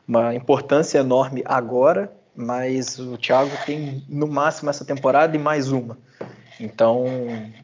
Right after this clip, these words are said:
é, é o momento mesmo de, de cuidar do, do Christensen e do Rudiger, principalmente. E a gente sabe que o Zuma, por mais que a gente tenha um carinho muito grande por ele e tudo, é um cara que não, não se encaixou bem no elenco e que, que saia, tem uma boa proposta aí, o Chelsea receba bem e ele também seja,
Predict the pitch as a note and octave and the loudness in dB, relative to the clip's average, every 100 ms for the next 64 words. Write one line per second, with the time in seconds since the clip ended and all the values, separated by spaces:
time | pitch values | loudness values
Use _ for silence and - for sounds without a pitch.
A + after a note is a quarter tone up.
0 | - A#2+ A#2 A#2+ B2 B2+ B2 B2 B2+ B2+ | -8 -4 -2 -2 0 2 4 2 0 0
1 | B2+ C3+ B2 B2 C3 B2+ A2+ A2 A2+ A#2 | 0 0 -2 0 0 0 -4 -8 -8 -2
2 | - B2 B2 B2 B2 A2+ G#2+ - - - | 2 6 6 4 2 0 -4 -12 -20 -8
3 | - B2 B2 A#2+ B2+ B2 A#2 A#2 C3+ B2 | -4 -4 -4 -8 -8 -8 -8 -6 -6 -4
4 | B2 B2+ - C3 A#2+ D3+ E3 F3+ E3 E3 | -6 -6 -6 -4 -2 0 2 2 2 0
5 | - D3 C#3 - B2+ - - - - C3+ | 2 2 2 -2 -6 -8 -20 -20 -2 -2
6 | B2 C#3+ D3 C3+ B2+ C#3 C#3+ - D3+ C3+ | 0 2 0 0 -2 -4 -4 2 4 4
7 | A#2+ A#2 C3 B2+ C#3 C#3 C#3+ C#3 B2 C#3+ | 2 2 2 2 0 0 2 4 4 2
8 | C3+ C3+ B2 C3 B2+ C3 B2+ C3+ B2+ - | -2 -4 -4 -6 -4 -2 0 0 -2 -4
9 | C3+ D3 D#3 D#3 D3 C#3+ C#3+ C#3+ C#3+ D3 | -2 0 2 2 2 2 0 -2 -4 -4
10 | C#3+ C#3 C#3 C3+ C3 - B2 B2+ B2+ A#2+ | -4 -6 -2 0 2 2 0 0 -2 -2
11 | B2 C#3+ D3+ - - - _ _ - A#2+ | -4 -6 -10 -18 -20 -20 _ _ -4 -4
12 | A#2 - C3 C3 C3 C3 - C3 C#3 B2+ | -4 -2 -2 -2 -4 -4 2 4 4 2
13 | B2 A#2 B2 B2 B2 - B2 B2+ - A2+ | -2 0 2 0 -2 -2 -2 -2 -6 -6
14 | C3 A#2+ B2+ B2 - A#2+ A2+ F3+ - B2 | -6 -4 -2 -2 -4 -8 -6 -6 -2 2
15 | A#2 A2+ B2+ D3+ D#3 C3 A#2+ C3 B2 - | 2 2 0 0 -2 0 4 4 4 0
16 | A#2+ B2+ - B2 A#2+ A#2+ | -2 -2 -2 -2 2 0